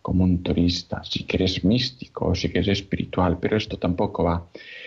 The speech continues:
conmigo, esto tampoco va conmigo. Puedo vivir la Semana Santa, eh, pues como de rutina, porque toca ahora, porque toca, ¿no? ¿Cuántas Semanas Santas he vivido?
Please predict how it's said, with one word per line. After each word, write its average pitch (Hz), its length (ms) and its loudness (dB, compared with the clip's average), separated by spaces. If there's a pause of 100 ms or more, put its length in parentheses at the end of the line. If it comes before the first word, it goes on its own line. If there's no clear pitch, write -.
(400)
conmigo, 85 600 0
esto - 200 -2
tampoco 85 420 0
va 85 180 0
conmigo. 82 600 0 (1600)
Puedo 107 220 2
vivir 95 420 0 (340)
la 113 80 -2
Semana 98 380 2
Santa, 107 540 2 (460)
eh, 95 300 2
pues 98 300 -2
como 98 260 4
de 95 100 0
rutina, 92 640 0 (160)
porque - 280 -4
toca 110 440 -2
ahora, 87 380 0 (240)
porque - 260 -2
toca, 92 500 -2
¿no? 135 260 2
¿Cuántas 127 320 -2
Semanas 110 300 2
Santas 104 500 0 (640)
he 123 80 0
vivido? 139 520 2